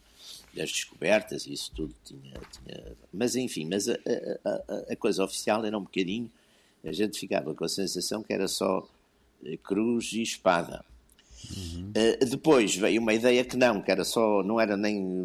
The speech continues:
Speaker 1: era só escravos e economia, et cetera. Ora, de facto,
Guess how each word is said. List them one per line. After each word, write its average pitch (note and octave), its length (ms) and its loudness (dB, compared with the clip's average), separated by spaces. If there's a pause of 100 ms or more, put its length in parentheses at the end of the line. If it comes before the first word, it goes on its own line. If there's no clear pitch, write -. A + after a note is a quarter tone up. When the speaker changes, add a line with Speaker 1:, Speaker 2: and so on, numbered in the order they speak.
(180)
Speaker 1:
era F#2+ 160 2
só G#2 600 0 (320)
escravos A2 760 2
e C#2+ 480 -6
economia, G2 640 2
et D#2+ 100 -2
cetera. - 300 -8 (540)
Ora, - 200 4
de - 100 -6
facto, - 460 2